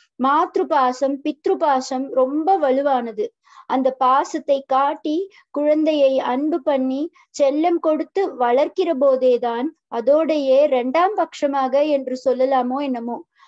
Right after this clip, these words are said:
அப்படியே செகண்டரியாக, இன்ஃபார்மலாக கொஞ்சம் டீச்சும் பண்ணுவதோடு பெற்றோர்கள்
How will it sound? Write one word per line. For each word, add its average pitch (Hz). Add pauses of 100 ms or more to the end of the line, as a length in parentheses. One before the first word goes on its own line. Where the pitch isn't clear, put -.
(140)
அப்படியே 320
செகண்டரியாக, 339 (520)
இன்ஃபார்மலாக 302
கொஞ்சம் 262
டீச்சும் 302
பண்ணுவதோடு 254 (380)
பெற்றோர்கள் 311